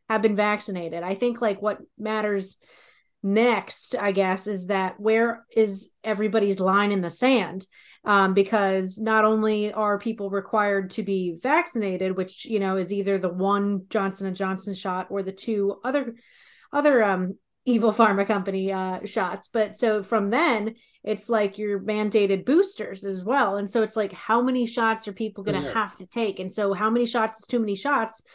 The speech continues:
Speaker 1: for certain people who didn't want the first one or didn't want the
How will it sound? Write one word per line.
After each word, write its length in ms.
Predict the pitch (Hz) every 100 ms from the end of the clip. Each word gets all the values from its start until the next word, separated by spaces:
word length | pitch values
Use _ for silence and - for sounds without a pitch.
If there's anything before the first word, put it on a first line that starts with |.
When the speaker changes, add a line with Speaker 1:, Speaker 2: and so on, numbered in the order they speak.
| - - _
Speaker 1:
for 120 | 240
certain 360 | 233 247 233 214
people 340 | 240 262 208
who 160 | 196 202
didn't 380 | 190 220 233 226
want 220 | 226 233
the 80 | 226
first 320 | 311 349 -
one 180 | 180 175
or 60 |
didn't 240 | 170 202 220
want 220 | 214 214
the 140 | 226